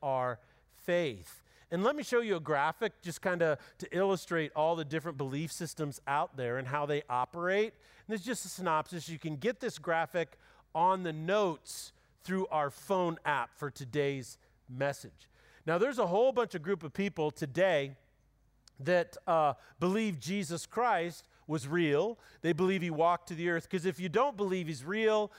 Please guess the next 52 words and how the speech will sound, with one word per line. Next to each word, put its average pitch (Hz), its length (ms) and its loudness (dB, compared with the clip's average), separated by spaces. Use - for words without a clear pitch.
and 160 140 -2
he 170 100 0
didn't 208 260 0
say 202 280 2
what 185 140 0
he 165 60 -6
said 185 360 4
and 175 60 -8
it's 160 100 -12
recorded 170 340 -2
in 160 100 -4
the 160 60 -2
New 160 60 -2
Testament, 165 460 0
then 151 100 -4
you're 147 80 -4
not 147 200 2
an 139 120 -4
intellectually 139 520 -2
honest 123 320 -8
person. 113 300 -12
So 175 160 2
everybody 226 480 4
acknowledges, 151 600 0
even 214 160 0
all 185 160 4
the 170 80 -2
scholars 151 760 2
that 147 220 2
are 151 140 2
atheists 151 640 0
and 151 100 -10
disagree 147 360 -4
with 151 120 -6
Christianity, 135 500 -4
they 170 160 0
acknowledge, 143 420 0
yeah, 143 140 2
there 143 100 -4
was 131 100 -8
a - 20 -10
guy 160 180 0
named 156 200 -4
Jesus 135 380 -8
and 131 100 -8
yeah, 131 180 -2
he 123 100 -10
said 127 200 -4
all 107 120 -6
this - 140 -18
stuff, - 380 -6
right? 123 240 -6